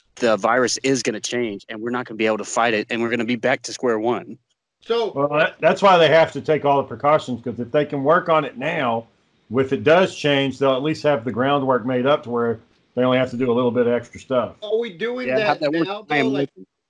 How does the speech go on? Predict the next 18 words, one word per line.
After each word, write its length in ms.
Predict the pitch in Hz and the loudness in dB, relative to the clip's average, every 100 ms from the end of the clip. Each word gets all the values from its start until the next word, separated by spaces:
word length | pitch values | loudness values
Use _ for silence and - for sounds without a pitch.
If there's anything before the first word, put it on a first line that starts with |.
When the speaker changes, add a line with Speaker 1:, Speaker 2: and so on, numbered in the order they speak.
| _ _ _ _ 165 | _ _ _ _ -10
Speaker 2:
are 60 | |
we 80 | 180 | -8
doing 160 | 202 247 | -6 -6
that 160 | 220 170 | -8 -8
now 320 | 170 202 220 | -8 -8 -8
by 120 | 170 | -8
s-, 140 | - _ 135 | -12 _ _
saying, 440 | - 196 196 165 _ _ _ _ _ - | -10 -8 -8 -10 _ _ _ _ _ -14
"Lock 280 | 151 190 | -10 -10
it 100 | 180 | -12
down 240 | 151 175 175 | -10 -10 -10
'cause 80 | 151 | -10
we 80 | |
don't 140 | 160 170 | -8 -8
want 240 | 170 170 | -8 -10
it 60 | 170 | -10
to 340 | 170 151 131 127 _ | -12 -10 -12 -18 _
Speaker 3:
Yeah. 120 | - | -20